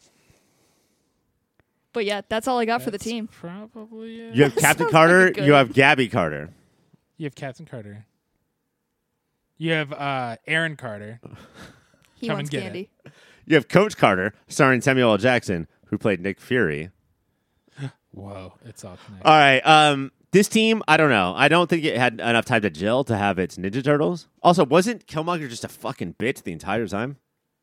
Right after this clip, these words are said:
Speaker 2: Well, he, he was the enemy. He, like, was, "I'm here," and then just tried to become the ultimate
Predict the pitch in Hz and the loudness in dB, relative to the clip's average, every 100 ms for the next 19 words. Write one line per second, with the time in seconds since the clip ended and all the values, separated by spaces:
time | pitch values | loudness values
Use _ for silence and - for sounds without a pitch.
0 | _ _ _ - 185 170 180 185 156 143 | _ _ _ -4 0 0 -2 -6 -6 -12
1 | _ _ _ _ _ _ 165 - _ _ | _ _ _ _ _ _ -20 -20 _ _
2 | 175 156 143 127 127 123 117 110 110 131 | -10 -8 -8 -10 -12 -12 -14 -16 -14 -12
3 | 120 113 131 123 - 233 240 262 156 135 | -12 -12 -14 -14 -8 -4 -2 0 0 -2
4 | 131 120 120 - 139 113 107 - 113 104 | -8 -10 -12 -10 -10 -10 -14 -16 -16 -16
5 | 98 95 90 _ _ _ _ _ - 110 | -18 -20 -20 _ _ _ _ _ -20 -20
6 | - 110 | -20 -20